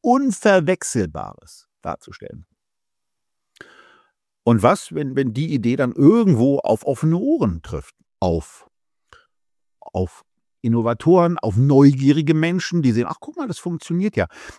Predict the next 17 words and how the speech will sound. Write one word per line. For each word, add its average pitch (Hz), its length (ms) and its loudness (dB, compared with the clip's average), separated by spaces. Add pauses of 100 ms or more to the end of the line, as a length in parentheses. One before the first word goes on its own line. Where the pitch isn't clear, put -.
(140)
Und 120 160 -2
vielleicht, 131 560 -4
äh, - 80 -6
auch 131 400 0
irgendwann 165 420 4
bei 110 120 -2
Meinungsführern 110 880 -2
ankommt 90 520 -6
oder 113 200 2
bei 113 120 2
Leuten 110 360 2
mit 101 160 0
viel 110 280 2
Geld, 110 280 2
bei 95 160 0
wirtschaftlich 107 520 -4
Mächtigen, 120 500 -2